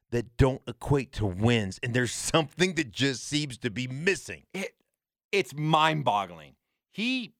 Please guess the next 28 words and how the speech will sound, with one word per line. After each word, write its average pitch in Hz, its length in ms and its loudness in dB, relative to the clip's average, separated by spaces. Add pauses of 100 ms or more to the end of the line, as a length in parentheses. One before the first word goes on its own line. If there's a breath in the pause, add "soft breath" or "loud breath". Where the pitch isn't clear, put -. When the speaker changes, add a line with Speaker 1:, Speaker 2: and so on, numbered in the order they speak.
(120)
Speaker 2:
puts 196 280 -2
up 175 120 -2
number, 151 220 -4 (100)
if 165 160 -4
you 285 160 0
just 277 280 -4
did, 175 260 0
like, 127 280 0 (280 soft breath)
okay, 110 600 -2 (340 soft breath)
quarterback, 151 720 -2 (140)
exhibit 139 500 -2
A, 185 400 2
here's 151 560 -4
case 214 340 -4
A, 185 300 0
case 180 380 -4
B, 131 500 -2 (240 soft breath)
and 123 140 -4
you 135 80 -2
make 165 200 -2
your 156 80 -6
case, 147 360 -2
which 107 200 -8
one 123 200 -2
would 156 120 0
you 208 120 0
like, 262 320 2
right? 180 400 0